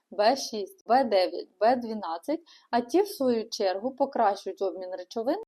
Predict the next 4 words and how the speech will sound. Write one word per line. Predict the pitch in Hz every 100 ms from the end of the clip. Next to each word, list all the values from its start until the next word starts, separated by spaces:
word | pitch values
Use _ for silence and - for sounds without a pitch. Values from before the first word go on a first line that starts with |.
| _
і | 330
зміцнюють | 262 214 233 294 - 254 226 -
мікрофлору | 220 - 202 - 202 226 254
кишечнику. | 208 - 175 170 - 190 -